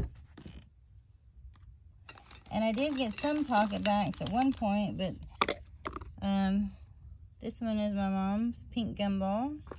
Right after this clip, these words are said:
I think one of these coffee and whiskeys is hers. So I got two coffee and whiskey here. And this French toast, I hope is mine. I'm gonna put it in mine.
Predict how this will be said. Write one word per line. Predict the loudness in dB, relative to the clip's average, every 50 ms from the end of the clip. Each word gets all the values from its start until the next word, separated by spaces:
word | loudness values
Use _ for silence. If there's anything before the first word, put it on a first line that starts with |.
| -14 -16 -18 -20 -20 -18 -6 -2 0 0 0 -2 -4 -4 -4 -4 -6 -8 -12 -12 -12 -14 -14 -14 -16 -16 -16 -16 -16 -16 -14 -14 -16 -16 -18 -18 -18 -20 -18 -18 -16 -14 -14 -12 -12 -12 -14 -14 -12 -12 -8 -8
I | -6
think | -4 -2 -2 -2 -2 -2 -4 -8 -6
one | -2 0 0 2
of | 2
these | 2 2 0 -2
coffee | -2 -2 0 2 2 2 2
and | 4 4
whiskeys | 2 2 0 -2 -4 -6 -6 -4
is | -4 -6 -8 -6 -4
hers. | -4 -2 0 0 0 0 -2 -4 -4
So | -6 -4
I |
got | -4 -4 -4 -4
two | -6 -6 -4
coffee | 2 4 4 4 4 4
and | 2 2
whiskey | 2 0 -2 -4 -6 -6 -4 -2
here. | -2 0 0 0 -2 -2 -2 -4 -6 -8 -14 -16 -16 -18 -18 -18 -20 -20 -20 -20 -20 -20 -16 -8 -4 -2 0 2 0 0 -2 -12 -16 -16 -16 -16 -16 -16 -16 -18 -20 -18 -16 -10 -2
And | 2 4 4 4
this | 4 2 0
French | -2 -2 -2 -2 -2 -4 -6
toast, | -2 0 2 2 2 0 0 0
I | 0 2
hope | 2 2 0 0
is | -2 -2 -2 0
mine. | 2 2 4 4 4 4 4 4 4 4 2 0 -2 -6 -10 -10 -10 -10 -10 -8 -4
I'm | -2 0 2
gonna | 2 2 2 0 0 -2 -4 -4 -6
put | -4 -4
it | -4 -4 -6 -8 -10 -8
in | -6 -4 -4
mine. | -4 -4 -6 -6 -6 -8 -8